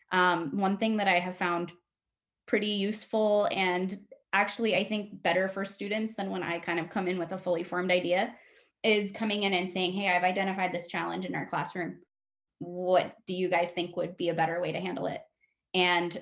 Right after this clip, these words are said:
for the most part, I think our students come up with exactly either what we would come up with or something even better and more creative. And so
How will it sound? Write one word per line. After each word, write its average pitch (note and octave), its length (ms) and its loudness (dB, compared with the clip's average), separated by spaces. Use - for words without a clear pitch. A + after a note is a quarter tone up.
for G#3 140 -2
the G3 100 4
most F#3 260 0
part, - 180 2
I F3+ 60 4
think F#3 220 -4
our F#3+ 100 2
students G3+ 380 -4
come G3 180 -2
up F3 180 0
with F3+ 320 0
exactly F#3 500 0
either F#3 400 0
what F3+ 160 2
we A#3+ 100 -2
would C#4 180 2
come C#4+ 160 6
up C#4 160 2
with C#4 200 6
or G3+ 100 2
something A3+ 340 0
even G3+ 200 -4
better F#3 240 4
and G3 140 0
more F#3 160 -2
creative. F#3+ 480 0
And F#3+ 80 -4
so F3+ 440 4